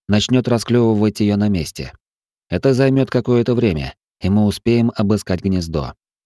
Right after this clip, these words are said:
К тому же, отяжелев от пищи, гигант будет медленным и ленивым. Идея казалась здравой.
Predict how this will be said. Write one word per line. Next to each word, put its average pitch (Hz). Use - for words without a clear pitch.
К -
тому 90
же, 120
отяжелев 110
от 107
пищи, 98
гигант 120
будет 117
медленным 85
и 104
ленивым. 78
Идея 143
казалась 139
здравой. 87